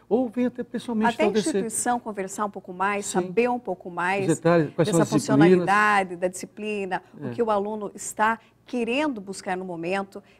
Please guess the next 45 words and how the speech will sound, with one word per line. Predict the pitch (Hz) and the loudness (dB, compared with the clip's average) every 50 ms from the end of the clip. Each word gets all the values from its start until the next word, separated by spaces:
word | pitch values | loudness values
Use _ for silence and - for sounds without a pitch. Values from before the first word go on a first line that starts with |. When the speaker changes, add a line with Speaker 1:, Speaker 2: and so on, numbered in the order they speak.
| _ _ _ _ _ | _ _ _ _ _
Speaker 2:
Pode | 233 247 254 240 233 | 6 6 6 6 2
vir | 240 233 220 | -2 -2 -2
até | 208 - 208 | -2 -2 -4
a | 196 | -4
U | 180 | -4
D | 185 180 | -6 -8
C? | - - 214 220 233 | -8 -8 -8 -8 -6
Speaker 1:
Sim, | - - 147 160 190 190 170 | -2 2 4 6 6 6 4
a | 156 | 2
gente | - - | 0 -4
vai | 156 139 | -6 -6
ter | - | -4
o | 147 | -6
maior | 180 185 | -6 -6
prazer | - - 208 190 143 165 185 | -4 -4 -4 -4 -2 -2 -2
em | |
atender. | 190 180 214 202 156 139 147 143 - _ _ _ _ _ _ - | -2 -2 -4 -6 -4 -4 -6 -6 -8 _ _ _ _ _ _ -16
Ah, | - 135 131 131 123 123 | -14 -12 -10 -8 -8 -6
nós | 127 139 135 - | -6 -6 -6 -4
temos | 175 160 | -4 -4
a | 170 | -4
U | 156 | -4
D | 147 | -6
C | - - 165 | -4 -4 -4
Empresarial, | 139 - 139 113 131 127 117 131 147 160 151 151 | -2 -2 -2 -2 0 0 0 0 0 0 -2 -2
onde | 156 147 147 | -4 -4 -6
nós | 143 - | -8 -8
temos | - 147 139 | -6 -6 -6
o | 139 | -8
professor | - - 139 120 | -8 -8 -8 -8
Simples, | - - 170 175 151 139 123 | -6 -2 -2 -2 0 -2 -4
que | - - | -6 -8
é | |
o | 131 | -6
coordenador | - 147 131 135 135 120 123 139 123 | -4 -4 -4 -2 -2 -2 0 0 0
geral. | 120 123 117 135 156 165 160 _ _ _ _ _ _ _ _ - | 0 -2 -2 -2 -2 -4 -6 _ _ _ _ _ _ _ _ -18
Ah, | 147 127 123 120 117 110 - _ _ _ | -12 -10 -10 -10 -10 -12 -14 _ _ _
só | _ - 180 165 | _ -2 -2 0
marcar | 175 160 - 165 | 0 0 0 0
um | 151 | 2
horário, | 139 131 151 156 151 | 2 2 2 2 2
nós | 160 139 113 135 | 0 -2 -2 0
vamos | 143 156 156 143 113 | 0 0 0 0 -2
lá | 123 139 131 | -2 -4 -4
atender, | 127 - 120 110 104 123 135 156 160 | -4 -6 -10 -8 -4 -4 -4 -4 -4